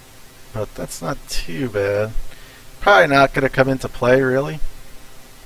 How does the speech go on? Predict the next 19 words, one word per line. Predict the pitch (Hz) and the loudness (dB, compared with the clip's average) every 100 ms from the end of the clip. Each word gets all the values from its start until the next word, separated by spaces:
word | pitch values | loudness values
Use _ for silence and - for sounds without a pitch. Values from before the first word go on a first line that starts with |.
| - | -16
'cause, | - 107 | -12 -8
I | 110 | -8
mean, | 110 | -8
you | 110 | -4
got | 101 - | -4 -4
so | - - 117 | -6 -2 -2
much | 107 - | -2 -6
room | 113 117 113 | -8 -8 -6
out | 110 - | -6 -2
here. | 123 120 | -2 -2
This | 120 - | -6 -10
is | 110 107 | -12 -6
what, | 107 - | -6 -4
two | - 131 | -4 -2
thirty, | 120 - 117 120 117 117 | -4 -4 -2 -2 -4 -8
two | - | -12
fifty, | 113 123 120 120 | -8 -6 -6 -8
two | - 113 | -12 -12
sixty. | - 123 - 120 | -12 -10 -10 -10